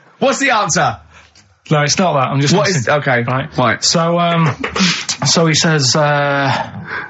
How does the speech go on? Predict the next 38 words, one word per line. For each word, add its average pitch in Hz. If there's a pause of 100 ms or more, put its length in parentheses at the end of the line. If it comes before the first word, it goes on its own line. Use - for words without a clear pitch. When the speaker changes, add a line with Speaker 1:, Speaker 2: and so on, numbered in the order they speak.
(120)
Speaker 2:
"Go 185
on 143
and 135
do 147
it." 127 (160)
So 156
he 156
s-, -
he, 170
he -
sews 180
it 139
on, 127
and, 139
uh, 131
like 151
I -
say, 131
he's 120
happy. 131
He's 123
brushing 135
his 117
teeth. 131
He 131
can 127
have 127
a 123
pint 135
in 143
the 123
pub. 131 (100)
He's 143
lifting 131
a 113
pint 135
with 139
it. 151